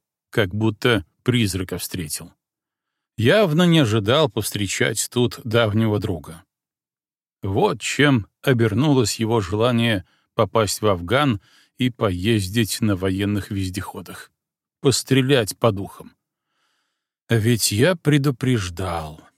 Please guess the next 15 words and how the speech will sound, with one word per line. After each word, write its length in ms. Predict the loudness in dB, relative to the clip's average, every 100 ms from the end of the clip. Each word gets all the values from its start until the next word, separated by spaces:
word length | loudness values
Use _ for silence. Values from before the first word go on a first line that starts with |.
| _ _ _ _ _ _ _ _ _ _
Ладно, 540 | -2 0 2 -2 -4
не 200 | -2 -2
суть. 600 | -2 0 0 0 -2 -6 -12 _ _ _ _
Главное, 680 | -4 0 2 2 2 4 4
что 580 | 2 0 0 4 2 0
жив. 560 | -4 -8 -10 -12 -20 _ _ _ _ _ _ _ -8
Пусть 380 | -6 -4 -2
и 60 | -4
в 120 | -4
плену. 500 | -4 -4 -2 -4 -6 -14 _ _ _ _ _ _ _
Это 260 | -4 -4 -4
еще 640 | -4 -4 -6 -2 2 2
далеко 640 | 4 2 0 -4 2 4 4
не 180 | 2
конец. 640 | -2 -6 -6 -12 -10 -10